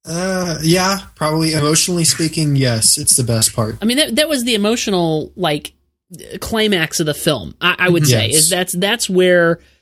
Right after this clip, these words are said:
Speaker 2: everything came to a head, and, and Ender calls into question everything that's happened up to this point. He has this, you know, very serious argument with Colonel Graff, um, you know, it, it, and yeah, I, that, that's, man,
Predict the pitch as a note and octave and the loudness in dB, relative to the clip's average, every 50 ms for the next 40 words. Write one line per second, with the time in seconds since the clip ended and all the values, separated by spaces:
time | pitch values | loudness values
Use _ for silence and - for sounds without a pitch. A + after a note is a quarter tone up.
0 | _ _ _ _ - A#2+ A2+ - - G3+ G#3+ A3+ G#3 A#3+ A3+ G#3 F#3+ - G3 F3+ | _ _ _ _ -20 -20 -10 -4 0 2 2 2 2 2 0 -2 0 2 0 2
1 | F3+ E3+ E3+ D#3+ D#3 D3 D3+ A#2 - - - - D3 D3 D3 D#3 - - E3 D#3 | 2 2 2 2 2 0 -2 -6 -6 -8 -8 -4 -2 -2 -2 -2 -4 -2 -4 -4
2 | D#3 - F3+ G3 G#3 G#3+ G#3 G#3 - G3+ F#3 F3+ E3 E3+ E3+ E3 - - E3 D3 | -2 0 0 0 0 0 -2 -4 -4 -4 -2 -2 0 0 -2 -2 -2 -2 -2 0
3 | - - - C3+ - D#3+ E3 F3+ F3+ F3 - F3 E3+ E3 D#3+ D3 - - C#3+ D3 | 0 -2 -2 -2 -2 0 2 2 2 2 2 0 -2 -2 -2 -4 -4 -6 -4 -4
4 | D3 - C#3+ D3 C3 - - D3+ D3 - - - - C3 C3 C3 - D#3 D3+ D3+ | -4 -2 -2 -4 -4 -4 -6 -6 -4 -4 -6 -6 -6 -6 -4 -4 -4 -4 -2 0
5 | D#3+ E3+ E3+ E3+ D#3+ D#3+ D#3 - - - _ _ _ - F3+ E3 D3+ C3+ C3+ D#3 | 0 0 0 0 0 -2 -4 -4 -6 -12 _ _ _ -2 0 0 0 2 2 4
6 | E3+ F#3+ G#3 F#3+ F3+ - - G3 F#3+ F3+ E3+ D#3+ - - E3 E3 E3 D#3+ D#3+ D#3 | 4 6 6 4 4 2 2 2 4 4 4 2 0 0 0 0 2 2 0 0
7 | D#3+ - - D#3 D3 - - E3 D#3 D#3 D#3 D3 D3+ D3 C#3 C3+ C3 C3 - - | -2 -2 -2 -4 -4 -2 -2 -2 -2 -2 0 0 0 0 0 0 0 -2 -4 -8
8 | - _ _ _ _ _ _ _ _ - C#3+ C3+ C3 C3 C3 C3+ C3 B2 - _ | -16 _ _ _ _ _ _ _ _ -6 -4 -2 -2 -2 -2 -4 -6 -8 -10 _
9 | _ - F3 D3+ C#3+ C3+ C3+ C3 - - - E3 - - G3 F#3 F3+ - - F3+ | _ -6 -4 -2 -2 -2 -2 -4 -4 -4 -4 -4 -4 -2 -2 -2 -2 -2 -2 0
10 | E3 E3 D#3+ E3 E3+ C3+ - D2 - _ _ _ - G3 A3+ C4+ D4 C4 F3 - | 0 0 0 0 -2 -4 -6 -12 -20 _ _ _ -6 -4 -4 -4 -4 -6 -6 -6
11 | C#3+ E3 - - F3 G#3 A3 A3+ - - A3+ B3+ B3 - - - - - A3 C4 | -6 -6 -6 -6 -6 -6 -6 -8 -8 -8 -8 -6 -4 -2 -2 -2 -2 -2 -2 0
12 | D#4+ D#4 A#3 E3+ D3+ D3 - | 0 0 0 -2 -4 -6 -12